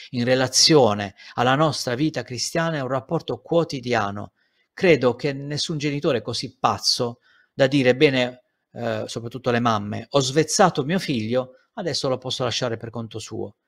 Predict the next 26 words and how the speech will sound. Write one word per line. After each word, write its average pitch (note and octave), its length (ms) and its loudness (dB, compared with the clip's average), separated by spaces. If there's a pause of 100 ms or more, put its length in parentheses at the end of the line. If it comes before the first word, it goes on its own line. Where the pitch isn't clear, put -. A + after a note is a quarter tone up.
crescerà", A#2+ 760 0 (420)
non A#2+ 180 -4
so A#2 160 -2
per A2 160 -6
quale, A2 480 -2 (420)
eh, A2 280 -8
per A#2 160 -8
quale G#2+ 1400 -6 (420)
processo B2+ 540 4
biologico. A2 540 2
No, C3 360 0
ogni E3+ 260 2
giorno, C3+ 640 2 (220)
anzi, B2+ 520 0 (280)
più A3 200 2
il E3 60 6
ragazzo D3 480 2
cresce F#3 640 -2 (200)
e B2 100 -12
più G#3 160 0
la C#3+ 140 4
dieta D#3+ 300 0
sarà D3 340 -4
commisurata C3 960 -4 (200)
ai C3 140 -6
bisogni G#2+ 640 -8